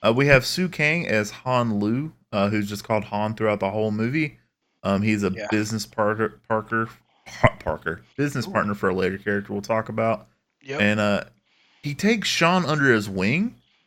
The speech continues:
Speaker 1: because while everyone is, like, super intimidated by, um,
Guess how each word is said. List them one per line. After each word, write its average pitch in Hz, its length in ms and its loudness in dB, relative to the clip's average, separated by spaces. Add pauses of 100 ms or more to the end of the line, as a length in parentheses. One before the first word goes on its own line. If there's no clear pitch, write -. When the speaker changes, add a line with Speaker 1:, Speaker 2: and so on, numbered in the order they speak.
(280)
Speaker 1:
because 127 340 2
while 127 180 2
everyone 156 540 2
is, 110 460 -2
like, 101 280 2
super 131 420 -2
intimidated 110 800 0
by, 104 420 2
um, 98 520 -2